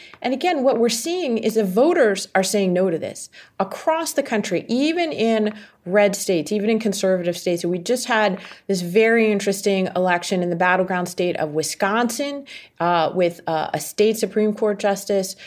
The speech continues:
uh, who made abortion rights the centerpiece of their campaign.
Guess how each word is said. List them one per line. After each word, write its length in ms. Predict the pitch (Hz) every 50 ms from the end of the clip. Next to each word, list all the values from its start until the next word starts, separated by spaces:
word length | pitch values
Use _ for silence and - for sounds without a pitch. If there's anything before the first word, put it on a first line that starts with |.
| - - -
uh, 240 | - 175 180 175 -
who 140 | 165 185 180
made 260 | 185 190 190 190 -
abortion 520 | - 175 170 180 190 196 196 196 190 190
rights 200 | 190 190 185 180
the 80 | - 170
centerpiece 760 | 165 - - - 240 233 240 233 220 233 233 226 220 220 -
of 200 | - - 180 170
their 160 | 170 170 170 170
campaign. 760 | 170 - 180 170 170 170 - 240 240 233 226 226 220 226